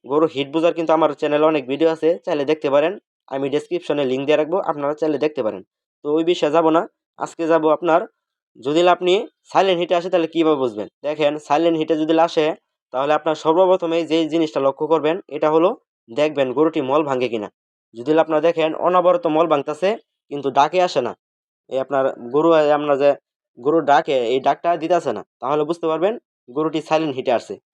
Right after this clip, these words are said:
আবার দেখবেন অনেকের ফুল গরম হয়, আমরা বলি ফুল গরম, এটা বীজ দিলে বীজ রাখবে না। এই ফুল গরম কিন্তু আপনার বকনা গরুর ক্ষেত্রেই বেশিরভাগ হয়, গাভী গরুর ক্ষেত্রে বেশি এটা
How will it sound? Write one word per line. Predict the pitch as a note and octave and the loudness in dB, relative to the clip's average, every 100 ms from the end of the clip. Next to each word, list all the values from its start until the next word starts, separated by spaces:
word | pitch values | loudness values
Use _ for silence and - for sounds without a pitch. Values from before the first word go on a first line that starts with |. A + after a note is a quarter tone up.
| _ _ | _ _
আবার | - D3 D#3 | -4 -2 2
দেখবেন | F#3 E3 E3+ E3+ - | 0 2 0 0 -2
অনেকের | F3 F3 E3 E3+ E3+ - _ _ _ - | 0 0 2 0 0 -6 _ _ _ -2
ফুল | F3+ | 0
গরম | F3+ G3 E3+ | 4 2 0
হয়, | B2+ A2+ | -2 0
আমরা | C#3+ C#3+ | 2 2
বলি | E3+ E3+ | 2 0
ফুল | D#3 E3+ | 2 2
গরম, | E3+ C3+ G#2 - | 4 0 -4 -12
এটা | C3+ F#3+ A3+ - _ _ - | -4 -2 -2 -8 _ _ -6
বীজ | C#3 E3 | -2 0
দিলে | F#3 F3+ | 2 2
বীজ | E3+ F3 | 0 0
রাখবে | D#3+ C3+ | 0 0
না। | G#2+ F2 _ _ _ - | -4 -8 _ _ _ -2
এই | E3+ | -2
ফুল | E3 D#3+ F3 | 0 0 2
গরম | F#3 G3+ G3 | 2 0 0
কিন্তু | F3 E3+ | 0 2
আপনার | F3+ F3+ F3+ A#3 - | 0 2 0 0 -4
বকনা | A#2 D3 G3+ | -2 0 0
গরুর | F#3+ G3+ G3 | 2 0 0
ক্ষেত্রেই | G3 F#3+ F3+ | -4 0 0
বেশিরভাগ | F3 - D#3 D3 | 0 0 0 0
হয়, | - A2 - _ - | -2 -6 -8 _ -6
গাভী | C3 D#3 D#3+ | -2 0 2
গরুর | E3 E3 | 0 0
ক্ষেত্রে | F3 F#3 G#3+ - | -4 -2 -4 -2
বেশি | D#3+ D#3 D#3 | -4 -2 0
এটা | D3 | 0